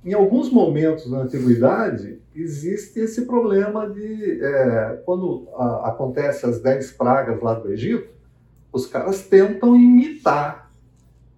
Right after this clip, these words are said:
dizendo, "Não, peraí, esse negócio aqui também a gente consegue fazer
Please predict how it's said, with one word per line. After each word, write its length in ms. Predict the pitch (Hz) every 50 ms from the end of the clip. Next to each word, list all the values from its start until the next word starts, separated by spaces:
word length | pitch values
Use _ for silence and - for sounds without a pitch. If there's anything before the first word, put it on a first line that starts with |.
| _ _ _ _ _ _ _ _ _ _ _ _ _ _ _ _ _ -
dizendo, 440 | 180 190 160 165 170 151 - 147
"Não, 400 | 143 185 226 208 143 - - -
peraí, 360 | - - - - - - - -
esse 160 | - - -
negócio 380 | 127 131 135 143 - - 143
aqui 140 | - - -
também 240 | - - 202 196 202
a 40 | 190
gente 220 | 202 220 - -
consegue 420 | - 226 220 - - - - - -
fazer 240 | - 165 160 175